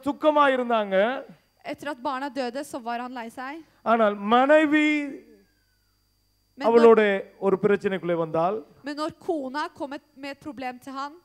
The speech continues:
Speaker 1: பிசாசு வருகிறதற்கு முதல் ரெண்டு மணித்தியாலமோ, மூணு மணித்தியாலத்துக்கு முதல்,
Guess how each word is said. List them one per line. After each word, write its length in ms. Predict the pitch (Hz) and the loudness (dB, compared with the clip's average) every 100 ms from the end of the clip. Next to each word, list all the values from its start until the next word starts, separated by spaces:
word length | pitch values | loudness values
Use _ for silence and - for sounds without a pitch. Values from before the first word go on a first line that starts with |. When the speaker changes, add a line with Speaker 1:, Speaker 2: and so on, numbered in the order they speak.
| _ _ _ _ - | _ _ _ _ -4
Speaker 1:
பிசாசு 760 | 254 - 302 294 285 - 277 269 - | -4 -2 -2 0 -2 -4 -10 -10 -6
வருகிறதற்கு 920 | 214 233 247 240 226 190 - 233 226 - | -4 -2 0 0 0 -4 -10 -12 -12 -18
முதல் 560 | 190 208 226 233 214 214 175 | -6 -4 0 0 -2 -8 -8
ரெண்டு 260 | 202 220 214 | -6 -4 -6
மணித்தியாலமோ, 640 | 208 202 208 196 190 190 | -6 -6 -4 -4 -4 -4
மூணு 200 | 180 214 208 | -6 -6 -6
மணித்தியாலத்துக்கு 520 | 202 185 185 185 170 | -6 -6 -6 -6 -8
முதல், 240 | 175 175 | -4 -4